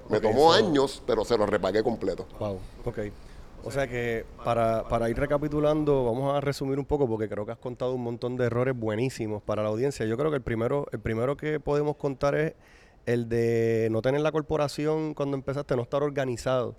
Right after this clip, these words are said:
Speaker 2: porque ibas con el D B A, no podías depositar, eso fue un error.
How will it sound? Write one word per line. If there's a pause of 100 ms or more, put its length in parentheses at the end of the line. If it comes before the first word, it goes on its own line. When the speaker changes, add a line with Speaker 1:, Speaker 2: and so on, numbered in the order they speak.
(540)
Speaker 2:
porque
ibas
con
el
D
B
A,
no
podías
depositar,
eso
fue
un
error.